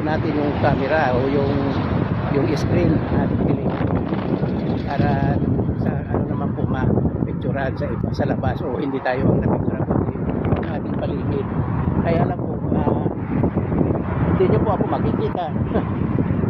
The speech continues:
Eh, kukwentuhan lang po muna tayo. Pero ganun din naman po, ayan po ang video, ayan po ang view. Kaya patuloy lang po ako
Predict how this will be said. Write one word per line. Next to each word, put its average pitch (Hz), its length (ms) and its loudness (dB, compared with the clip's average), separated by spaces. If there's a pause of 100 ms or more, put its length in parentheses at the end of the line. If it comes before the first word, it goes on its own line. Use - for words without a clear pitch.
(880)
Eh, 156 240 4
kukwentuhan 180 560 2
lang 185 160 2
po 180 160 0
muna 165 240 2
tayo. 143 320 0 (400)
Pero 208 240 4
ganun 240 240 2
din 233 160 2
naman 226 240 2
po, 185 80 2
ayan 175 320 2
po 185 80 -2
ang 185 140 -4 (180)
video, - 320 2
ayan 185 240 2
po 226 80 0
ang 180 160 -4
view. 202 160 0 (720)
Kaya 175 280 2 (920)
patuloy 175 480 2
lang 202 240 2
po 226 160 2
ako 208 80 -2